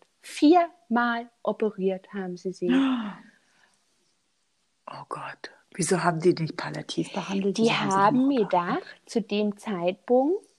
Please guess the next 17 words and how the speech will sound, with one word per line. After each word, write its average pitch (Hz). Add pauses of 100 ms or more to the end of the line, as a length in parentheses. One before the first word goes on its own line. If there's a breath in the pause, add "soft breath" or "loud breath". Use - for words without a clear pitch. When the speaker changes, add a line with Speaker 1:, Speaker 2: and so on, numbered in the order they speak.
Speaker 1:
dass 220
sozusagen 214
eine 220
Metastase 208
auf -
den 226
Gallengang 254
drückt, - (640 loud breath)
so 247
dass 233
das -
nicht 233
abfließen 247
kann, 156 (140)
Speaker 2:
Mhm. -
Speaker 1:
ja, 180 (300)
so. 175